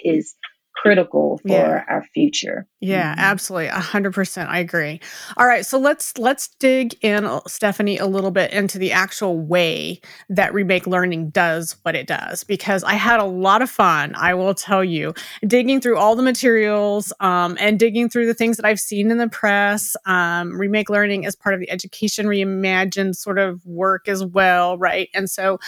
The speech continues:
Speaker 2: as I dug in, you know, one of the things that were really intriguing to me were some of the ways that you were approaching the opportunity for youth to get engaged and really connect with the real world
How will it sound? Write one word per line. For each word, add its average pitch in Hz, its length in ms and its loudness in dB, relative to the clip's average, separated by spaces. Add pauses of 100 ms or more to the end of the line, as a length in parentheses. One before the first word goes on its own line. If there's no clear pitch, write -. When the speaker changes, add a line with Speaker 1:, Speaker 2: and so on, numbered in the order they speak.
(420)
Speaker 2:
as 240 220 2
I 233 160 4
dug 240 300 2
in, 285 400 2
you 233 100 0
know, 226 140 2
one 220 120 2
of 226 120 0
the 247 80 0
things 220 340 0
that 220 100 -6
were 208 140 0
really 220 300 2
intriguing 254 600 0 (120)
to 214 80 -6
me 190 600 0
were 196 200 0
some 254 180 -4
of 262 80 0
the 262 80 2
ways 214 320 0
that 190 120 -4
you 202 120 -2
were 202 80 2
approaching 196 760 -2
the 180 120 -4
opportunity 214 1040 -2
for 185 400 -2
youth 202 460 -2
to 226 80 -8
get 190 160 -2
engaged 170 680 -2
and 185 220 -4 (120)
really 233 400 0
connect 180 560 -4
with 233 120 -2
the 196 80 -4
real 175 240 -2
world 165 400 -2